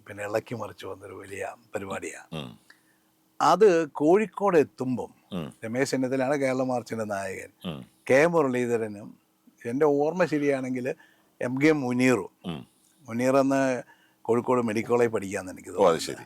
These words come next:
Speaker 1: അപ്പം ഞാൻ
Speaker 2: ആ.
Speaker 1: എൻ്റെ ഓർമ്മ ഇങ്ങനെ പത്രത്തില്
Speaker 2: ആ.
Speaker 1: പിന്നെ രമേശ് ചെന്നിത്തലയുടെ, അല്ല, കേരള മാർച്ചിനെ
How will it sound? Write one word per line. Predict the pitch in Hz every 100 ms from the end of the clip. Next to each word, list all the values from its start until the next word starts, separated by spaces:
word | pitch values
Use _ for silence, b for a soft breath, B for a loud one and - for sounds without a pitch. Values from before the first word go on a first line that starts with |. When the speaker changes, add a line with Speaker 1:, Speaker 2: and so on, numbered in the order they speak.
| _
Speaker 1:
അപ്പം | -
ഞാൻ | 127 139
Speaker 2:
ആ. |
Speaker 1:
എൻ്റെ | 147 143
ഓർമ്മ | 131 135 160 180
ഇങ്ങനെ | 170 139 131
പത്രത്തില് | 123 - 117 117 92 101 b b -
Speaker 2:
ആ. | 80 67 - -
Speaker 1:
പിന്നെ | 110 110 110
രമേശ് | 120 143 165
ചെന്നിത്തലയുടെ, | - 131 127 120 120 120 117 117 113 110 104 113
അല്ല, | 113 110
കേരള | 117 131 151 151
മാർച്ചിനെ | 139 127 117 135 107 87